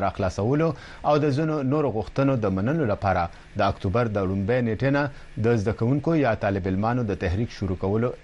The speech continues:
اعلان کړی دی. خو څېړونکي وایي، داسې ښکاري د ګوند مرکزي مشران د خپل مشر د پاره غږ پورته کولو کې پاتې راغلي. نو اوس ځکه دا فیصله شوې ده چې زده کوونکو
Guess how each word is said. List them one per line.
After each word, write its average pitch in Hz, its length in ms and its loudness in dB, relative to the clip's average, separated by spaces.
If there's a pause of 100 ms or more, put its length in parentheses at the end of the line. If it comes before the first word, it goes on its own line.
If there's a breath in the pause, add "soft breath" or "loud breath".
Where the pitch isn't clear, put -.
اعلان 117 300 2
کړی 92 280 -2
دی. 92 100 0
خو 117 140 -4
څېړونکي 160 380 0
وایي، 139 320 2 (360 loud breath)
داسې 160 280 2
ښکاري 165 280 2
د 117 200 0
ګوند 135 240 2
مرکزي 101 280 0
مشران 113 480 0
د 127 140 -2
خپل 120 160 0 (140)
مشر 139 180 -2 (140)
د 101 160 2 (100)
پاره 131 320 0
غږ 139 120 2 (120)
پورته 101 240 -2
کولو 147 360 2
کې 104 160 0 (500 loud breath)
پاتې 170 220 2 (100)
راغلي. 92 340 0 (320 loud breath)
نو 107 280 2
اوس 151 160 2 (180)
ځکه 147 200 2
دا 107 160 2
فیصله 104 340 -2
شوې 147 280 0
ده 165 100 2
چې 165 120 -2
زده 110 180 0
کوونکو 123 500 0